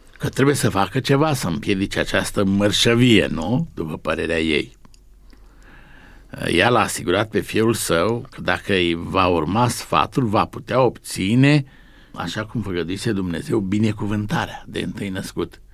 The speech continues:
Dreptul avea, că îl cumpărase de la fratele său, uh, Esau. Da, dar trebuia și binecuvântarea, căci tatăl lor, Isaac, nu era de acord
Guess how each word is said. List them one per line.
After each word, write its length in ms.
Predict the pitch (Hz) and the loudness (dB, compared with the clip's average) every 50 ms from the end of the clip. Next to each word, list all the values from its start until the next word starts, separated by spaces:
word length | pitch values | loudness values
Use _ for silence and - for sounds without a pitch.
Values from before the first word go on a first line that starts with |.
| - - - - - - | -20 -20 -20 -20 -18 -12
Dreptul 600 | - 104 101 - 127 127 123 - - - 139 147 | -10 -2 2 4 4 4 4 2 2 4 4 6
avea, 320 | 151 160 165 170 180 135 - | 6 4 4 2 2 2 0
că 120 | - - | -4 -6
îl 100 | 92 95 | -6 -6
cumpărase 680 | - - 107 101 - - 95 98 113 120 - - 127 | -6 -6 -6 -4 -2 -2 0 2 2 0 2 0 -2
de 200 | 120 113 113 127 | -2 0 2 4
la 140 | 127 127 127 | 4 4 4
fratele 440 | 123 - 143 139 131 143 135 135 139 | 2 2 0 2 2 0 0 2 0
său, 420 | 131 - - 147 135 131 135 135 | 0 0 2 2 4 4 4 4
uh, 560 | 131 127 127 139 - 73 73 71 - - - - - - - 127 123 | 4 4 4 4 4 4 2 2 0 -2 -2 -4 -8 -12 -12 -10 -2
Esau. 600 | - - 139 131 - - 190 156 113 82 - - - - - - - - - - - - | 2 2 2 4 4 4 2 4 2 0 -2 -6 -16 -20 -20 -20 -20 -20 -20 -20 -20 -20
Da, 320 | - 107 113 123 135 127 98 | -6 0 2 4 4 4 2
dar 320 | - 92 92 95 92 - - - - - - - - - - | 0 -2 -2 -4 -6 -12 -16 -20 -20 -20 -20 -20 -20 -20 -14
trebuia 420 | - - 90 87 87 95 95 101 | -8 -6 -6 -4 -2 -2 -2 -2
și 180 | 98 - - 110 | -2 -4 -4 -2
binecuvântarea, 960 | 101 98 87 85 80 80 - - 78 76 69 - - 85 76 67 - - - - - - - - - - - - - - | -2 -2 -2 -4 -6 -8 -8 -8 -8 -8 -8 -6 -2 -2 -2 -2 -4 -8 -16 -20 -20 -20 -20 -20 -20 -20 -20 -20 -20 -12
căci 320 | - - 95 85 - - - - _ | -6 -6 -6 -4 -6 -8 -10 -10 _
tatăl 800 | - - 98 92 85 - - 80 78 76 71 67 65 67 71 76 | 0 2 2 2 2 0 -2 -2 -2 -2 -2 -4 -4 -6 -6 -6
lor, 460 | 76 78 80 80 87 104 120 120 117 107 107 - - - - - - - - | -4 -4 -4 -2 -2 0 0 0 -2 -6 -10 -18 -20 -20 -20 -18 -14 -10 -8
Isaac, 500 | - - - - - - 82 87 98 - | -6 -6 -8 -8 -6 -2 -2 0 -2 -2
nu 220 | - - 90 90 | -4 -8 -8 -6
era 300 | 95 117 131 147 170 180 | -4 -4 -2 0 0 0
de 120 | 151 151 160 | 0 2 2
acord 580 | 165 160 139 127 - 156 156 147 139 120 - | 2 2 0 0 0 2 4 4 4 4 0